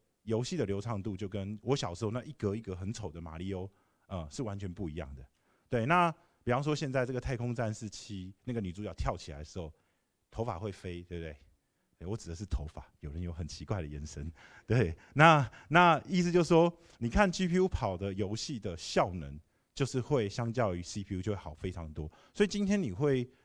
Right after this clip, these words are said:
如果你用N P U去跑A I，你会发现整个体验感，刚刚那个其实是非常流畅的，它其实跟你在云上做的效果是差不多的。好，那今天现在也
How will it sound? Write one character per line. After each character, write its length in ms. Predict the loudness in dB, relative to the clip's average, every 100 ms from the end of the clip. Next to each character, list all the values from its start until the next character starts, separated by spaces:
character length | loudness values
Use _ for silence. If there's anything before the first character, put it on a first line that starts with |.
| _
如 100 | 4
果 100 | 4
你 80 | 4
用 120 | 0
N 120 | -2
P 140 | -4 -4
U 60 |
去 120 | -4 -8
跑 260 | -10 -8
A 100 | -6
I， 100 | -6
你 100 | -6
会 100 | -8
发 160 | -8 -6
现 220 | -4 -6 -8 _ _
整 120 | -6
个 60 | -4
体 200 | -4 -2
验 140 | -4
感， 160 | -4 -4
刚 120 | 0 0
刚 100 | 0
那 40 |
个 140 | -4
其 160 | -4 -6
实 60 | -4
是 80 |
非 100 | -2
常 100 | -2
流 160 | -2 -6
畅 240 | -6 -6 -8
的， 60 | -16 _ _
它 100 | -6
其 120 | -4
实 40 | -2
跟 160 | -2
你 80 | -2
在 140 | -2 -4
云 240 | -4 -2
上 220 | 0 0
做 120 | -2
的 60 | -4
效 180 | -4 -8
果 140 | -10
是 80 | -16
差 180 | -12 -10
不 80 | -6
多 200 | -4 -4
的。 80 | -8 _ _ _ _
好， 160 | -4
那 140 | 0 0
今 220 | 0 2
天 160 | 2 2
现 160 | 2
在 100 | 2
也 240 | 2 0